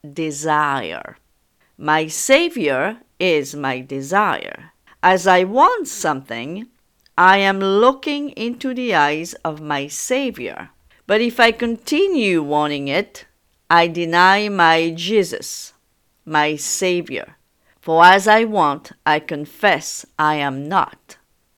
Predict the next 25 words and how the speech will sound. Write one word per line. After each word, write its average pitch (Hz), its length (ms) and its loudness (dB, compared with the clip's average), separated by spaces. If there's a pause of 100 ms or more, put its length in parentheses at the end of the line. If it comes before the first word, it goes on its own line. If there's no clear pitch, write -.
Except 269 600 0
ye 262 400 0
believe 240 800 -4
that 190 320 4
I 226 280 6
am, 156 560 0 (120)
ye 214 680 2
die 175 500 6
in 170 420 -4
your 165 320 0
sins. - 920 -12 (340)
John 180 560 2
eight 165 420 -6
twenty-four. 147 880 -12 (420)
I 165 120 2
cannot 190 540 2
have 226 540 4
and 147 220 -6
still 165 400 -2
continue 254 720 -4
to 240 240 -10
desire 185 840 -2 (140)
what 156 240 0
I 156 120 4
have. 151 460 -4